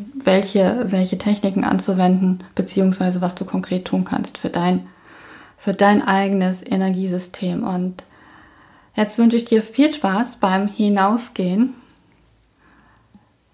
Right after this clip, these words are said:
weil du keine Angst mehr haben musst vor diesen ach so bösen Fremdenergien.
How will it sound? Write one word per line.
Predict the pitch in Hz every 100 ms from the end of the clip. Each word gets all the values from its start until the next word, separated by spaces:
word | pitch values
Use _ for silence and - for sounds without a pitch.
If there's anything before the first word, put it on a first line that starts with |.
| _ _ _ -
weil | 202 190 185 185 185 - _ _ -
du | 185 190 190 -
keine | 247 277 247
Angst | 254 220
mehr | 190
haben | 180 185
musst | 190 185 -
vor | -
diesen | 185 185 185 185 - - _ -
ach | 254 -
so | 254 208
bösen | 196 196 190 190 - -
Fremdenergien. | - - 185 185 185 180 175 180 180 185 202